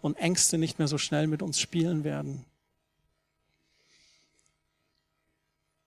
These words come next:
Kein Geist der Ängstlichkeit, sondern der Geist der Kraft,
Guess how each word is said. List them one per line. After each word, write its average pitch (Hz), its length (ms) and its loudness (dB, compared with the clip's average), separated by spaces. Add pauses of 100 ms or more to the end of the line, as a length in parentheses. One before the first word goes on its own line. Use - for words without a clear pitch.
(1300)
Kein 180 220 4
Geist 156 280 4
der 151 100 2
Ängstlichkeit, 143 680 -2
sondern 135 260 -6
der 131 100 -8
Geist 143 420 -2
der 135 80 -6
Kraft, - 680 -8